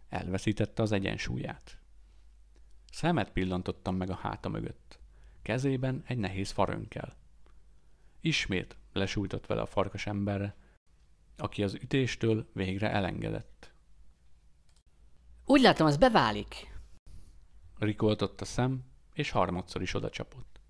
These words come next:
Speaker 2: Gyerünk, ide, hogy
Speaker 1: A szavait már nem hallottam, mert ahogy elindultam, a farkasember vaktába meglódította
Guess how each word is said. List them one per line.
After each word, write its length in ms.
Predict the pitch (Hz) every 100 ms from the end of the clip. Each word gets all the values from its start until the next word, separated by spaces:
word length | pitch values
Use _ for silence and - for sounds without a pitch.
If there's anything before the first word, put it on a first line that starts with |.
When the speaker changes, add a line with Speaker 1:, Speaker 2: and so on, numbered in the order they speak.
| -
Speaker 2:
Gyerünk, 540 | 214 196 123 - - -
ide, 300 | 233 202 139
hogy 260 | 120 117 - - - - - - - - - - - - - - - - -
Speaker 1:
A 80 | -
szavait 480 | - 147 143 127 110
már 240 | 110 107
nem 160 | 101 98
hallottam, 800 | 95 92 98 98 - 110 107 - - - - - - - -
mert 240 | 98 95
ahogy 200 | 98 98
elindultam, 880 | - 147 139 127 120 117 110 107 -
a 120 | - -
farkasember 680 | 101 - 101 107 101 107
vaktába 500 | 113 107 - 101 104
meglódította 1000 | 95 113 110 107 101 95 101 - - 98